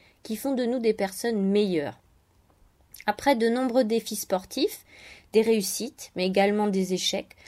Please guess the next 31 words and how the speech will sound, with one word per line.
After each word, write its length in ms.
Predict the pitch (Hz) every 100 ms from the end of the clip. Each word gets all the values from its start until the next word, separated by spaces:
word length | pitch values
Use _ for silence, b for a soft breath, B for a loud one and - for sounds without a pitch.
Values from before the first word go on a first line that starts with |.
| B B
le 160 | 202 254
sport 320 | - 302 277
m'a 160 | 262 202
permis 420 | 214 202 214 214
d'être 380 | 190 180 - 196
l'homme 280 | 202 196
que 120 | 190 185
je 140 | 175
suis 280 | 170 - -
aujourd'hui, 580 | 202 190 185 170 160 185 -
d'être 280 | 185 -
plus 240 | 202 - 294
fort 300 | - 269 226
dans 100 | 196
la 160 | 196
vie 160 | 190 196
de 80 | 180
tous 220 | 185 262
les 140 | 247
jours, 260 | 190 175 190 -
même 260 | 208 247 240
en 80 |
dehors 300 | 220 196 196
des 160 | 196 190
tatamis. 540 | 190 202 202 175 151 - - - _ _ _ _ _ B B B B B B
Alors, 280 | 214 196
quand 260 | - 359 403
on 60 | 339
interroge 760 | 302 294 269 254 269 269 214 190 175
Teddy 300 | 226 196 202
Riner, 480 | 180 170 170 180